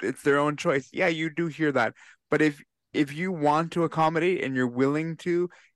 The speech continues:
you can. There's certain situations, as we've said, that you just can't do it. But there are certain ones. Does it really affect the output of this person? And I think sometimes we look at them with this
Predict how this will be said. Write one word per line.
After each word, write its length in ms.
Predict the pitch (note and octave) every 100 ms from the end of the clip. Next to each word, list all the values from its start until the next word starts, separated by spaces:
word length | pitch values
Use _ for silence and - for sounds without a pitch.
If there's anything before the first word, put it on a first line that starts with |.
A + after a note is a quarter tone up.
| -
you 180 | D#3+ E3
can. 680 | - D3+ C#3 B2+ C3+ F#3 - -
There's 220 | C#3+ C3
certain 240 | - C#3 C#3
situations, 560 | C#3 C#3+ C#3 C3+ C3
as 140 | C3 B2
we've 180 | B2+
said, 340 | - E3 C#3 A#2 - - -
that 160 | C3+ C3
you 80 |
just 220 | C3+ C#3 -
can't 340 | C#3+ F#2+ E2
do 160 | C3 C3+
it. 160 | G#2 -
But 140 | A#2+
there 120 | F#3
are 120 | F3+ F3
certain 380 | - C#3+ C#3
ones. 280 | D3+ D3 D3+ _ _ _ -
Does 220 | D3+ D#3+
it 80 | - -
really 540 | B2+ C3 D3 D3 D3
affect 640 | - B2+ - C3 B2 -
the 160 | B2+ A#2+
output 340 | A2+ - C3+
of 120 | B2 A#2
this 200 | B2 -
person? 400 | C#3 C3+ E3+ E3+ - -
And 140 | C3+
I 60 | C#3
think 180 | E3 E3
sometimes 420 | F3 E3 E3 D3+
we 140 | D3
look 240 | C3+ C#3 -
at 140 | C#3+
them 180 | D3+ D3+
with 160 | C#3+ B2
this 200 | C3+